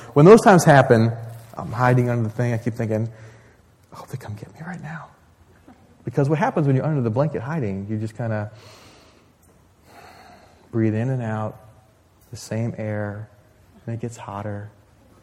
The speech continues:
it gets stuffier, you get a little drowsy.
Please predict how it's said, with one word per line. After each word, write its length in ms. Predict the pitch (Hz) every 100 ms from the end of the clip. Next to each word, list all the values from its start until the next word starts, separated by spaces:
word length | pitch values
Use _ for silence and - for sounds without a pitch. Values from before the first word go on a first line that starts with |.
| -
it 80 | - - 339 _ - - -
gets 160 | - - -
stuffier, 640 | - 95 - 95 92 92 92 - _ _ _ _ _ _ _ _
you 60 | -
get 80 | 101
a 40 |
little 200 | 101 104
drowsy. 720 | 98 92 92 95 95 101 98